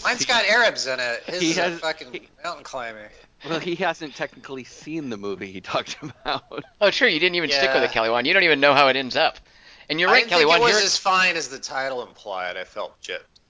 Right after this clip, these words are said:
Speaker 3: So, yeah, it's on Netflix. That's what it's called there. You can find it there. Uh, I searched for one of the actors' names, and his, apparently this is not good enough to be on I M D B,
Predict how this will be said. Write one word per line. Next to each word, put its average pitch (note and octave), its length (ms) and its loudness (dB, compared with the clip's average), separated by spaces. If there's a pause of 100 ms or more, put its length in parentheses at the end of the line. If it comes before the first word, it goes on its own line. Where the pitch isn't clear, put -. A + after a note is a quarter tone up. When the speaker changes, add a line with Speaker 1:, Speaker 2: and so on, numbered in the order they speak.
(160)
Speaker 3:
So, A3 120 -4
yeah, A#3 100 4
it's D#3+ 160 -4
on F#3 200 4
Netflix. F3 460 0
That's C3+ 180 -6
what D#3 100 -6
it's D3+ 120 -6
called D3 240 -4
there. B2 140 2
You B2+ 100 -2
can B2 140 -12
find B2 280 -6
it G#2+ 100 -6
there. A#2 320 2
Uh, A#2+ 300 4
I B2 220 2
searched - 400 -2
for C3 200 -4
one C3 140 2
of B2+ 60 -4
the A2+ 80 -2
actors' B2 380 -4
names, G2+ 400 -6
and A2 140 -8
his, G#2 320 -8
apparently A#2+ 440 -6
this A2 220 -4
is G#2 120 -8
not A2+ 360 0
good A2 140 -4
enough G#2 280 -4
to - 80 -16
be G#2 100 -4
on G2 100 -4
I G2+ 180 -4
M G2 120 -8
D F#2+ 160 -10
B, F2 400 -6